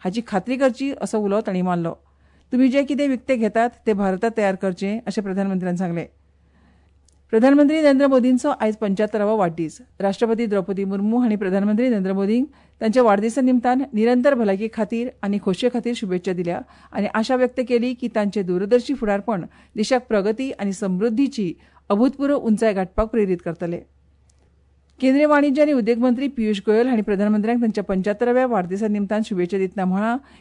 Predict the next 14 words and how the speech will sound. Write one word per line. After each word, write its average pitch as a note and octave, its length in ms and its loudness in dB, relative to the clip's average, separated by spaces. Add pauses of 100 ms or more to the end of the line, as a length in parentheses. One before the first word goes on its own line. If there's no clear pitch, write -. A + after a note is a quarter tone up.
(120)
की A#3 60 -6
प्रधानमंत्री B3+ 520 4
नरेंद्र A#3 260 4
मोदी A3+ 400 2 (200)
हे G3+ 60 -2
आज G3+ 140 2
जगांतले A3+ 380 0
सगळ्यात G#3 340 -2
लोकप्रिय, A#3+ 720 0 (160)
परिवर्तनकारी A3 840 0 (220)
आनी G3+ 100 -2
विश्वासार्ह A#3 640 -2
फुडारी F3+ 380 -2
आसात. E3+ 280 -8